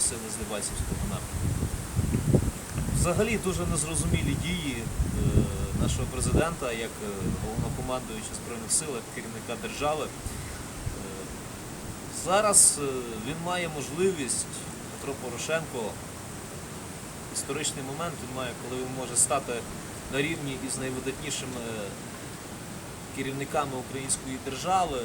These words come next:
на рівні з Бандерою, на рівні з Хмельницьким. Е, можливо, він не усвідомлює, який доля дала йому шанс стати зараз батьком нації, стати провідником, просто очоливши, організувати правильно цю боротьбу українського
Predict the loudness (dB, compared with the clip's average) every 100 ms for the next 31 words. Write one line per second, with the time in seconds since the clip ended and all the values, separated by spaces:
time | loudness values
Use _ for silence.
0 | -4 -4 -4 -6 -8 -4 -2 2 2 2
1 | -2 -4 -4 -4 -4 -4 -4 0 0 0
2 | -8 -8 -10 -10 -10 -10 -8 -6 -6 -6
3 | -4 2 4 4 4 4 4 6 6 6
4 | 4 4 4 0 0 -4 -6 -6 -2 -2
5 | 0 0 -2 -2 -6 -6 0 2 2 2
6 | 0 -2 -4 -2 -2 0 0 0 -6 0
7 | 2 2 -2 -4 -4 -4 -4 -4 -4 -4
8 | -4 -6 -4 -2 -2 -4 -12 -12 -12 -12
9 | -10 -2 0 2 0 -2 -2 -6 -12 -12
10 | -10 -6 -2 2 2 2 -2 -4 -4 -4
11 | 2 4 4 6 4 4 -4 0 2 2
12 | 0 -4 0 0 0 -4 -4 -4 -4 -6
13 | -6 -6 -6 -6